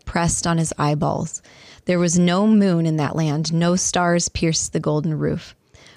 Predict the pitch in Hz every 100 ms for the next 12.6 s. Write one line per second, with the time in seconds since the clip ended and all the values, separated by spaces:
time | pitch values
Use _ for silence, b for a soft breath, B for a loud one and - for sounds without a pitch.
0 | _ 170 180 170 180 202 233 220 - 175
1 | 165 160 147 147 170 175 _ _ _ -
2 | - 202 220 254 220 208 208 185 165 165
3 | - - 165 160 - 175 170 165 175 180
4 | 147 - - _ _ _ _ - 165 180
5 | 190 185 180 165 165 180 - 151 143 156
6 | 147 127 165 - _ _ _ _ - 175
7 | 175 - 196 202 214 220 214 208 208 202
8 | 165 151 - - - _ 175 156 170 -
9 | 160 165 175 185 170 165 165 160 165 -
10 | 147 151 156 156 - _ B B B B
11 | - 170 175 180 - 240 240 185 170 175
12 | 170 175 156 160 165